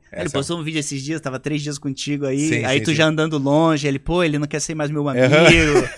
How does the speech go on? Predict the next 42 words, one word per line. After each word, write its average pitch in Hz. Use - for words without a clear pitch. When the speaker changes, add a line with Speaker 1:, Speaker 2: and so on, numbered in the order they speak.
Speaker 2:
<laughs> -
Speaker 1:
Parecia 175
criança, 180
tá 147
ligado? 156
Speaker 2:
Não, 143
a 160
gente 131
foi, 131
foi 117
Speaker 1:
Eu 117
Speaker 2:
muito 127
Speaker 1:
dei 165
Speaker 2:
legal. 165
Speaker 1:
muita -
risada. 147
Speaker 2:
Essa, 120
essa 113
ideia 117
que 117
eu 120
tive 110
de, 95
de 95
ir 104
foi 107
de 101
última 123
hora 113
pra, 101
né, 92
fazer 95
essa, 98
a 90
surpresa 101
pro -
meu, 95
meu 87
professor 92
Rafael 90
Speaker 1:
Sim. -
Speaker 2:
Cordeiro. 113